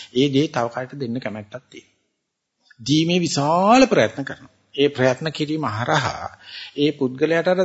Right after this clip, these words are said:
තමන්ගේ සීමිත ඇහ කන දිව නාසය පිනවීමට ඇති රූප ශබ්ද ගන්ධ රස වශයෙන් නෙවෙයි, ඒ පුද්ගලයා ඒ පරිසරයට, සමාජයට, අතීතයට, අනාගතයට යන්න ගියාම තමන්ගේ ආශාවල් ඉෂ්ට කිරීමට වඩා ලොකු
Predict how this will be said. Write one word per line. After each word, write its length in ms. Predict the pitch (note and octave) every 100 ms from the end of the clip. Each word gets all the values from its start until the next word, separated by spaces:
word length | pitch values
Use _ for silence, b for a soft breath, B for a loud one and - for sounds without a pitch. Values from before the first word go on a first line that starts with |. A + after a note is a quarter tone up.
| F#3
තමන්ගේ 640 | A#2 A#2 D3+ E3 E3+ E3+
සීමිත 680 | - C3+ C3 D3 D#3+ E3 F3
ඇහ 240 | D3+ B2+
කන 220 | C3 D3+ D#3
දිව 200 | D3 D3
නාසය 520 | D3 D3 D3 C#3 D3+
පිනවීමට 580 | C#3+ C#3 C#3+ C#3+ D3+ D3
ඇති 180 | D3+ D3+
රූප 220 | C#3+ C3+ C#3
ශබ්ද 360 | C#3+ C#3+ C#3+
ගන්ධ 260 | D3 D3 D3
රස 160 | C#3+ D3
වශයෙන් 320 | C#3 - G2
නෙවෙයි, 420 | B2+ F#3 B2 A2+ F#3 G3+ B B -
ඒ 140 | D3
පුද්ගලයා 380 | D3 C#3+ C#3 C#3
ඒ 160 | C#3
පරිසරයට, 800 | C3+ C3 C#3+ B2+ A2+ G#2+ G#2 - A2+ C3 D3+
සමාජයට, 840 | - B2+ C3+ C3 A#2 A2 G2 G2+ C3+ E3
අතීතයට, 540 | A#2+ C3 C3+ C3 C#3
අනාගතයට 520 | B2 B2 C3+ C3 B2 A#2
යන්න 220 | G2+ C3+
ගියාම 400 | D#3 E3 A#2 F2 C3 F#3+ B B B B _ -
තමන්ගේ 680 | A2+ B2+ D#3+ E3+ F3 F3
ආශාවල් 600 | E3+ E3+ C#3 E3+ F3+ F3 E3
ඉෂ්ට 220 | D3 -
කිරීමට 360 | E3 E3+ F3 F3
වඩා 280 | D#3+ D#3+ F#3
ලොකු 360 | E3+ D3 -